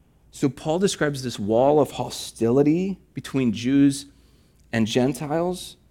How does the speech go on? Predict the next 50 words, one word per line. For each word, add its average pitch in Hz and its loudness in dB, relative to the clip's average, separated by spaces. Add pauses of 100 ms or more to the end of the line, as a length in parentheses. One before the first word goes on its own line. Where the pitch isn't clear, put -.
(380)
and 135 -6
Jesus 139 0
broke 123 -4
this - -6
wall 107 2
down. 92 -6 (960)
Now, 131 -6
this 139 -2
is 143 -4
a 147 0
powerful 139 0
picture - -2
in 113 2
this 113 0
time 117 -4
in 107 -2
history 95 -6 (480)
because 123 0
the 135 0
relationship 127 2
between 123 0
Jews 117 0
and 110 0
Gentiles 107 -2
is, 98 -6 (440)
is 117 -12
probably, 143 2 (300)
uh, 110 -2
as 120 -2
elevated 139 4
in, 110 2
in, 113 -4
in 110 -4
terms 127 -2
of 107 -6
tension 127 -4
as 104 -2
it 104 -4
gets. - -4 (220)
Uh, 104 -6 (240)
Jews, 131 2 (480)
uh, 104 -8
hated 135 2
Gentiles. 117 -2
They 113 0
called 120 -4
them 110 0
dogs. 107 -2
They 110 2
were, 107 -2